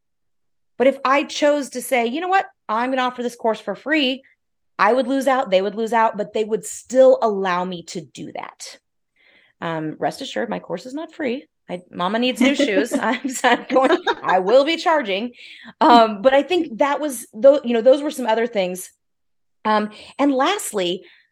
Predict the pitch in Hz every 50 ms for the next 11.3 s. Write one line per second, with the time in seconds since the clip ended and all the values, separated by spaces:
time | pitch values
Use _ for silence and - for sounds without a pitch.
0 | _ _ _ _ _ _ _ - 220 240 277 311 330 277 240 262 269 262 220 -
1 | - 240 208 - - - - - - 240 233 208 180 175 - - - 208 - -
2 | - - _ _ _ _ _ _ _ _ _ _ _ _ _ _ _ _ _ _
3 | _ - 175 165 180 175 180 185 202 208 233 226 - 240 240 247 240 - - 262
4 | 262 285 330 381 381 370 - - - _ _ _ _ _ _ _ _ _ _ _
5 | _ - 220 226 220 226 247 240 - - 240 226 - - - - - 247 233 226
6 | 220 220 220 214 214 214 196 - - - _ _ _ _ - - 233 220 - -
7 | - 175 185 190 - - 285 294 302 320 - 233 214 208 208 202 202 - 226 196
8 | 185 202 196 185 196 190 185 175 170 - - 190 170 175 165 202 226 - - -
9 | - _ _ _ _ _ _ _ _ _ _ - - 220 190 180 - - 233 190
10 | 190 208 196 220 226 233 226 247 247 247 285 294 285 294 - 220 240 262 247 190
11 | 160 - - - _